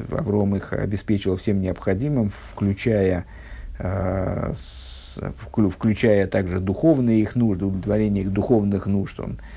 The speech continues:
значит, там даже бейздин заседал, который мог разрешить вопросы странников.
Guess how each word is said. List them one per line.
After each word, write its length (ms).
значит, 160
там 160
даже 240
бейздин 440
заседал, 500
который 360
мог 220
разрешить 440
вопросы 400
странников. 500